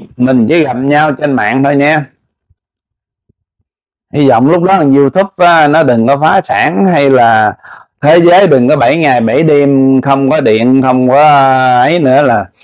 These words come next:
chà, mất hết. Thì coi như mình tạm, <laughs> à, bị giống như bị cúp điện vậy đó.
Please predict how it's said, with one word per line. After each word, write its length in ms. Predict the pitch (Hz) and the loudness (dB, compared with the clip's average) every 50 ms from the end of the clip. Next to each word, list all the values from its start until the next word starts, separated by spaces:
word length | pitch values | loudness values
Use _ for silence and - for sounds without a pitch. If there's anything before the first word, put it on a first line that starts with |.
| _ _ _ _ _ _ _ _ _ | _ _ _ _ _ _ _ _ _
chà, 400 | - 139 143 131 120 117 110 104 - - 104 - | -2 0 0 0 -2 -4 -8 -14 -20 -20 -12 -6
mất 200 | 110 127 160 - | -4 -4 -4 -2
hết. 280 | 185 175 - - - _ _ _ _ _ _ _ _ _ _ _ _ - | -2 -2 -2 -2 -4 _ _ _ _ _ _ _ _ _ _ _ _ -8
Thì 120 | 104 107 | -6 -4
coi 240 | 98 127 127 135 139 | 0 2 2 2 2
như 260 | 135 135 135 135 135 | 2 2 2 2 2
mình 360 | 127 123 117 117 113 113 110 104 - | 2 0 0 0 0 0 -2 -4 -6
tạm, 320 | - 90 92 98 110 120 139 - | -6 -6 -4 -4 -2 -2 -4 -2
<laughs> 200 | - 135 135 123 120 - _ _ _ _ _ _ _ _ - | -2 -2 -2 -2 -4 -8 _ _ _ _ _ _ _ _ -8
à, 560 | - 117 117 127 131 131 131 131 131 127 123 123 123 120 117 113 117 117 127 | -4 -2 0 0 2 2 2 0 0 0 0 0 0 0 0 -2 -2 -4 -4
bị 240 | 120 113 113 117 123 127 | -4 -2 -2 -2 -2 -2
giống 140 | 147 170 | -2 -2
như 80 | 160 139 | -2 -2
bị 160 | 123 123 - | -2 -4 -6
cúp 180 | - - - - | -8 -10 -10 -6
điện 280 | 151 120 113 120 127 | -4 -4 -2 -2 -2
vậy 100 | 123 127 | -2 -2
đó. 80 | 143 156 | -2 -4